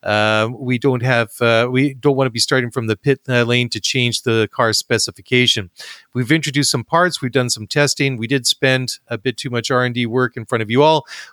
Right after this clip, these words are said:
over two race weekends, which maybe in hindsight wasn't the right thing to do. But we're pretty happy that we've got a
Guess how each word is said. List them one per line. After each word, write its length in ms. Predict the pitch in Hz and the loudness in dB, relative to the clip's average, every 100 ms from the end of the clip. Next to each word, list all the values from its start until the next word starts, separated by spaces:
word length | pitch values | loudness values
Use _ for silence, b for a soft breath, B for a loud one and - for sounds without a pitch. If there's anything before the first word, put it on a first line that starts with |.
| B | B
over 180 | 117 117 | -4 -4
two 180 | 127 | -2
race 300 | 117 127 - | 0 0 0
weekends, 440 | 135 127 131 123 117 | -2 0 0 0 -2
which 280 | 120 117 - | -2 -2 -2
maybe 400 | 120 127 123 123 | 0 2 2 0
in 60 | |
hindsight 580 | 107 123 123 - 123 120 | 0 0 0 2 2 0
wasn't 360 | 117 120 127 117 | 0 0 -2 -6
the 100 | 104 | -2
right 280 | 110 117 - | 0 -2 -2
thing 220 | 117 110 | -2 -2
to 80 | 101 | -4
do. 340 | 95 120 117 - B B B - | 2 4 2 -2 B B B -4
But 60 | |
we're 180 | 120 123 | 0 0
pretty 280 | - 151 127 | 0 2 4
happy 320 | 120 120 131 | 2 0 -2
that 160 | 117 110 | -2 0
we've 160 | 107 | 0
got 120 | 135 | 0
a 200 | 127 131 | 2 0